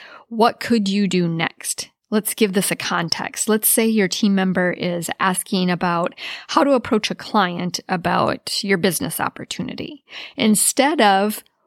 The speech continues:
"What could you do next?" you could quagestion, "What if you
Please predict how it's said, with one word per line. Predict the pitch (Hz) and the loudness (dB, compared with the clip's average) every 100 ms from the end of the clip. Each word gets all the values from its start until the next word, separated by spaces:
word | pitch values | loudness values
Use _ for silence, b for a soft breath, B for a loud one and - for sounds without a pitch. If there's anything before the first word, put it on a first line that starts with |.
| _ | _
"What | - 196 - | -2 0 0
could | - 233 196 | -2 -2 0
you | 196 180 | 0 0
do | 185 175 | -2 -2
next?" | 170 156 240 - - - - _ _ b b b _ - | -2 -2 -4 -4 -8 -8 -10 _ _ b b b _ -2
you | 208 202 208 | 2 4 4
could | 214 - 196 185 190 - _ | 0 0 2 2 -2 -6 _
quagestion, | - - 214 185 - 214 381 370 - - 190 180 196 330 - b b b b - | -14 -2 0 0 0 0 0 -2 -4 -2 0 2 2 2 0 b b b b -16
"What | 170 214 311 - | 0 2 2 0
if | 277 - | 0 2
you | 247 | 2